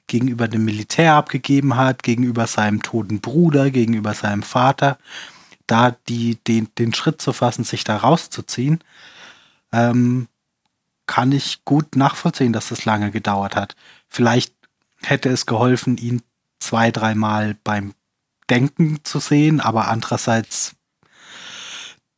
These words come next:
pff, ist das langweilig zu inszenieren und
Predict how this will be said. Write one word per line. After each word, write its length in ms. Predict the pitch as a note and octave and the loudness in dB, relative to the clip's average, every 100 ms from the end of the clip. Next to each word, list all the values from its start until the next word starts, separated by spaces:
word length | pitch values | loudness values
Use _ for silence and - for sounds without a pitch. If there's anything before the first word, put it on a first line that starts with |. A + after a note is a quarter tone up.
| _ _ - | _ _ -8
pff, 300 | - - - _ _ | -4 -4 -6 _ _
ist 280 | C#3 - - | -2 0 0
das 260 | - - C3+ | 0 -4 0
langweilig 640 | C3+ C#3 C#3 C3+ C#3 - | 2 4 4 4 2 0
zu 140 | - | -2
inszenieren 720 | C#3 C3 - - C3 C#3 E3+ D#3+ | 0 0 -2 0 2 4 4 4
und 340 | D3 - | 0 -4